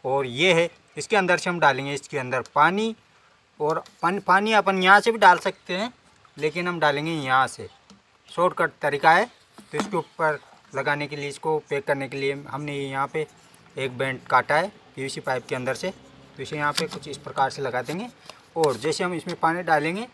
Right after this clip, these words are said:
और फिर इसे यहाँ पे ऐसे कर देंगे, तो ये pack हो गया है, बहुत ही tight है ये अच्छे से। तो हमारी gun बन चुकी है, जो तोप बनाई हमने।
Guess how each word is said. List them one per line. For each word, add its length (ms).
और 100
फिर 240
इसे 200
यहाँ 220
पे 140
ऐसे 200
कर 160
देंगे, 240
तो 60
ये 80
pack 280
हो 140
गया 160
है, 120
बहुत 300
ही 60
tight 320
है 60
ये 140
अच्छे 220
से। 200
तो 60
हमारी 200
gun 240
बन 140
चुकी 320
है, 100
जो 140
तोप 260
बनाई 300
हमने। 260